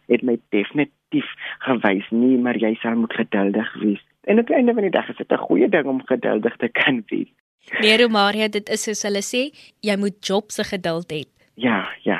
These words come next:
Speaker 1: ja, baie natuurlik.
Speaker 2: <laughs> Romario, dan net ten slotte, watter raad het jy vir ander jong mense van die tipe vaardighede wat hulle moet aanleer?
Speaker 1: Die raad wat ek het, of die advies wat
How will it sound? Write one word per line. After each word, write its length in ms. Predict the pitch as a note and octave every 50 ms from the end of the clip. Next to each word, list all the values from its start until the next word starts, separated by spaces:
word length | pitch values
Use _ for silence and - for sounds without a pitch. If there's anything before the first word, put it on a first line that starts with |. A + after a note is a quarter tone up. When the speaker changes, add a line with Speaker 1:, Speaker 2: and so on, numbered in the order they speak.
| - - -
Speaker 1:
ja, 140 | - G#2+ G#2 -
baie 240 | - G#2+ G#2+ A2 A2
natuurlik. 580 | A2 A2 G#2 - - - - - - - - _ _ _ _ _ _
Speaker 2:
<laughs> 800 | C#4+ G4+ B4 - - - - - - - - - _ _ - D#4+
Romario, 440 | D#4+ D4+ D4 C#4+ D4 D#4+ E4+ F4 E4+
dan 160 | C4+ C4+ C4
net 180 | C4 C#4 C#4+ -
ten 160 | C4+ B3+ B3
slotte, 480 | - - A3+ G#3 G#3 - - F3 F3 - - _ _ _
watter 460 | A3 A3+ C4 D#4+ - G#4+ G#4 G4 -
raad 280 | G3+ F3+ G3+ G#3+ G#3+
het 120 | A#3+ A3+ -
jy 100 | F#3+ G3+
vir 180 | - A3+ G#3+ -
ander 340 | - G#3+ A3 A3 G#3+ A3 G#3
jong 320 | F#3+ E3+ E3 E3+ F3+ F3
mense 440 | E3 E3 D#3+ E3 F3+ - - F3 F3 - _ _ _
van 120 | - C#4 C4+
die 160 | C#4+ C4+ - _
tipe 300 | D#4+ D#4 - - E4+ D#4+
vaardighede 800 | - - - C4+ B3 A#3+ A3+ G#3+ A3 G#3 - A3 G3+ G3 G3+ G3
wat 160 | G3 F#3+ -
hulle 140 | F3 F3 F3
moet 200 | F3+ F#3 F3+ -
aanleer? 560 | - F#3 F#3 F3 E3 E3 D#3 D3+ D3+ C#3+ - - _ _ _ _ _ _ _ _ _ _ _ _ -
Speaker 1:
Die 80 | G3+ F#3+
raad 300 | - C#3+ C#3 E3 - -
wat 120 | C#4+ - -
ek 300 | - - G3+ A3 - - -
het, 220 | C3+ C#3 C#4+ -
of 100 | E3 -
die 100 | - G3+
advies 340 | F#3+ - - - A3 G#3+ - F#3
wat 80 | -